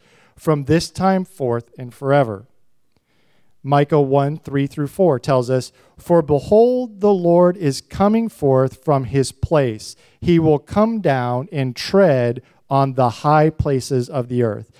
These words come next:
The mountains will melt under him, and the valleys will be split, like wax before the fire,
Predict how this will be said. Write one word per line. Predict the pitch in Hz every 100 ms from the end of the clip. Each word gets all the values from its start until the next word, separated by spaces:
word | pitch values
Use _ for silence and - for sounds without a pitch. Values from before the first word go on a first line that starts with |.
| _ _
The | 147
mountains | 143 143 175 185 208 160
will | 160
melt | 151 135 127 -
under | 196 208 202
him, | 196 208
and | 175 135 143
the | 139
valleys | 123 156 160 170 151
will | 160
be | 151
split, | 143 - - 131 110 _ _ -
like | 131 131 -
wax | 123 143 165 -
before | - 165 - 147
the | 139
fire, | - 117 107 101 120